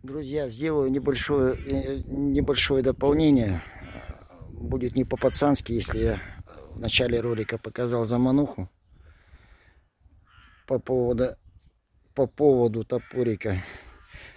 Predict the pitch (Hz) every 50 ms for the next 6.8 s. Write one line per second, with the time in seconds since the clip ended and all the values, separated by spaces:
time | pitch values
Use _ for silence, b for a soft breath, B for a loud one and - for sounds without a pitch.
0 | B B B B - - 156 147 - - 151 151 139 - - 156 131 - - -
1 | - 123 - - 131 123 - 127 131 135 143 147 160 175 170 143 - - - B
2 | B B B B B B B B B B B B B B B B B B B B
3 | - 117 113 - - 123 117 117 104 - - - 120 - 117 123 117 - - 131
4 | - 156 170 170 - - - - 123 B B B B B B B B B B B
5 | B B B B B B 104 104 117 120 123 127 120 - 123 - - 135 - -
6 | - 185 170 - - 147 139 127 123 127 120 - - - -